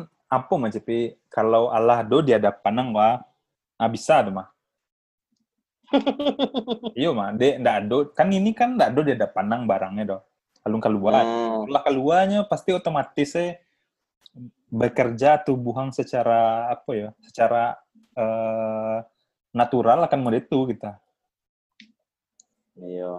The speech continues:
Speaker 2: iyalah, iyalah. Tapi dan, dan ya, dan ingin mempersiapkan untuk itulah. Dan semoga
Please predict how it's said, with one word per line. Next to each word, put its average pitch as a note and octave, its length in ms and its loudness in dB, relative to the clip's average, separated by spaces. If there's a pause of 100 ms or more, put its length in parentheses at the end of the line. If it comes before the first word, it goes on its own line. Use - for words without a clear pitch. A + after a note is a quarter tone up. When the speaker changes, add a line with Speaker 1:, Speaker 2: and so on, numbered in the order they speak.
(160)
Speaker 2:
iyalah, G2+ 320 -2
iyalah. G#2 220 -4 (640)
Tapi G#2+ 260 -4
dan, D3 160 2 (100)
dan C3+ 180 -2 (100)
ya, C3 240 2 (880)
dan C3+ 180 -2
ingin D3+ 240 0
mempersiapkan D3 600 0
untuk C#3 120 -4
itulah. C3 260 0
Dan B2 140 0
semoga D3 640 2